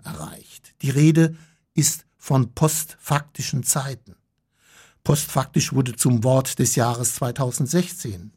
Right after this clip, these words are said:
Die Bundeskanzlerin verhalf ihm in Deutschland zu Kultstatus und prompt wurde das Adjektiv zu einer Art Modebegriff. Postfaktische Zeiten,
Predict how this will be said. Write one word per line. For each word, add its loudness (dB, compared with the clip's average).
Die -10
Bundeskanzlerin 2
verhalf 2
ihm 6
in 4
Deutschland 2
zu 0
Kultstatus 4
und 4
prompt 0
wurde 0
das -2
Adjektiv -2
zu -2
einer 2
Art -2
Modebegriff. 0
Postfaktische -4
Zeiten, 2